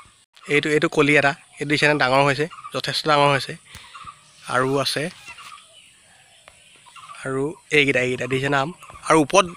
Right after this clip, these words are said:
ওপৰত গোটেই আমেই লাগি আছে ইয়াত। এতিয়া মোৰ কেমেৰাটো ভাল নহয়তো, zoom কৰিব নোৱাৰি mobile camera। এইবোৰ, এইবোৰ আমেই দেখিছে নিশ্চয়।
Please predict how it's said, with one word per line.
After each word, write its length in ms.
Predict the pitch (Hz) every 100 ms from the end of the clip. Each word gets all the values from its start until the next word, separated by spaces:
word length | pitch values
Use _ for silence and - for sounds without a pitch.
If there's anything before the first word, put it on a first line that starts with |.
| -
ওপৰত 220 | 151 185
গোটেই 240 | 180 175 196
আমেই 160 | 160 180
লাগি 180 | 175 135
আছে 140 | 127 135
ইয়াত। 160 | 147
এতিয়া 240 | - - 156
মোৰ 160 | 156 156
কেমেৰাটো 360 | 139 139 151
ভাল 180 | 170 143 151
নহয়তো, 260 | 156 156 120 - - - - 151
zoom 160 | 135 131
কৰিব 200 | 135 143
নোৱাৰি 220 | 139 139 139
mobile 280 | 131 123 131
camera। 240 | 127 127 135
এইবোৰ, 220 | 143 156
এইবোৰ 180 | 151 165
আমেই 260 | 147 143 156
দেখিছে 280 | 147 147 147
নিশ্চয়। 340 | 139 - 131